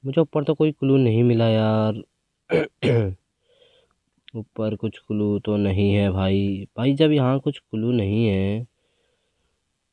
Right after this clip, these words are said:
तो फिर मैं यहाँ क्या कर रहा हूँ? नीचे चलता हूँ। ओके, तो कोई यहाँ पे घंटा जैसा है, इसका इस्तेमाल नहीं कर पा रहा हूँ मैं अभी।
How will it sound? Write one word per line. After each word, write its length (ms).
तो 200
फिर 680
मैं 140
यहाँ 180
क्या 160
कर 200
रहा 100
हूँ? 100
नीचे 280
चलता 280
हूँ। 140
ओके, 300
तो 120
कोई 160
यहाँ 240
पे 120
घंटा 380
जैसा 280
है, 320
इसका 240
इस्तेमाल 420
नहीं 180
कर 180
पा 200
रहा 100
हूँ 100
मैं 80
अभी। 360